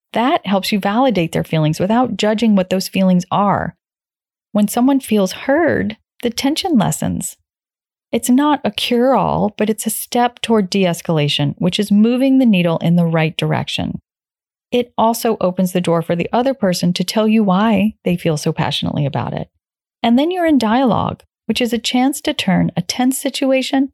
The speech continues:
into an opportunity for connection. Number two on the please don't do this list is being sarcastic. I think a lot of times we try to diffuse a situation with humor, maybe by saying something like,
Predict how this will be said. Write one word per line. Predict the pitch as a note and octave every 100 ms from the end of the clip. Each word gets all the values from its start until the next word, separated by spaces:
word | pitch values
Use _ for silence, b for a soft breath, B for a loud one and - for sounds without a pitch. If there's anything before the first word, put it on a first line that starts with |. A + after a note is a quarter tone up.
| -
into | B3+ B3 C4
an | A#3
opportunity | G3 G3+ A3 G3+ F3+ E3+ F3 F3 -
for | F3
connection. | E3+ D#3 E3+ - - - _ _ _ _ _ _ _ A#3
Number | B3 C4+ C#4
two | C#4 F#3+ E3+ - - -
on | D#3+
the | D#3
please | - G3 D#3
don't | C#3+ D#2
do | D#3+
this | - -
list | - - - - -
is | G#3+ -
being | A#3 B3 C4
sarcastic. | - G#3 - C#3+ C#3+ - - - - _ _ _ _ _ _ -
I | C#4
think | A4+ F#4+
a |
lot | B3+ G#3+
of | A#3
times | G#3 F3+ E3+
we | F#3+
try | F#3 F#3+ F#3
to |
diffuse | F3 F3 - A3 A3 A3
a | F#3+
situation | - F3 F#3 E3+ D#3+ F3
with | E3
humor, | - - G#3+ G3 D3+ - - -
maybe | F#3 F#3+ G#3+
by | F#3+
saying | F#3 G3 F#3+
something | F3 E3 E3
like, | D#3 E3